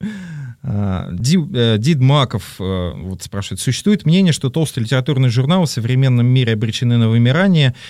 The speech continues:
их авторитет испаряется, читательскую аудиторию представляют в основном сами же писатели.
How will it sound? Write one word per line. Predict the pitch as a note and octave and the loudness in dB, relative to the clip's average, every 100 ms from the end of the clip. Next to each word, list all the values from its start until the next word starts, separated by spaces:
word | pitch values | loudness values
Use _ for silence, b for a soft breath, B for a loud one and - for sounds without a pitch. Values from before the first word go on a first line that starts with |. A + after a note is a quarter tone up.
| B | B
их | C3 - | -2 0
авторитет | - B2+ A#2+ A#2+ | -2 -4 -2 -2
испаряется, | A#2+ - B2 D#3+ E3+ A2+ | -2 -2 0 2 0 -2
читательскую | - - C#3 B2+ - G#2 | -4 -2 -2 -2 -2 -2
аудиторию | G#2+ D3+ C3+ | -2 0 0
представляют | G2 G#2+ - A2 A2 C#3 B2 - | -2 -6 -4 -2 0 2 0 -2
в | |
основном | G#2+ - A2 C#3 | -6 -2 0 2
сами | B2+ - A#2+ B2+ | 0 0 2 2
же | A2+ | 2
писатели. | A2 A#2+ - F2+ F2 F2 | -2 -2 -2 -4 -4 -6